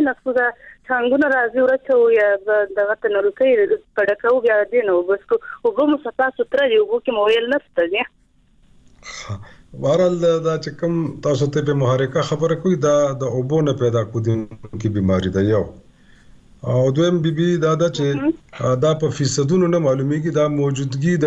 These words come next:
Speaker 2: دې چې دا د دغه، آ، ټایف-، ټایفس چې کوم بکټیریا ده، دا زموږ اصل کې دوست او ملګری بکټیریا ده. دا د بدن نه موږ مکمل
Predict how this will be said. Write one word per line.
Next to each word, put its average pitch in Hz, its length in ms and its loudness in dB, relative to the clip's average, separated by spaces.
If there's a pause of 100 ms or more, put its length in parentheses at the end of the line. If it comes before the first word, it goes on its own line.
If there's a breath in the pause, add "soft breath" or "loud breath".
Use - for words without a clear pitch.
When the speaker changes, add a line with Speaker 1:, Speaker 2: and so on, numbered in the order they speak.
(100)
Speaker 2:
دې 147 180 0
چې 139 140 -4
دا 156 140 2
د 131 260 -2
دغه، 127 320 2 (600 loud breath)
آ، 123 200 -4 (640)
ټایف-، 120 340 -2 (120)
ټایفس 143 420 0
چې 127 140 -4
کوم 123 200 -2
بکټیریا 123 560 0
ده، 135 80 0
دا 135 180 0 (340)
زموږ 139 220 2 (140)
اصل 139 200 -2
کې 139 200 -2 (220)
دوست 147 400 0 (460)
او 104 200 -2
ملګری 120 400 2
بکټیریا 117 460 0
ده. 117 120 -2 (640 soft breath)
دا 131 100 0
د 135 80 0
بدن 131 400 2
نه 143 100 2
موږ 135 200 2 (160)
مکمل 127 380 0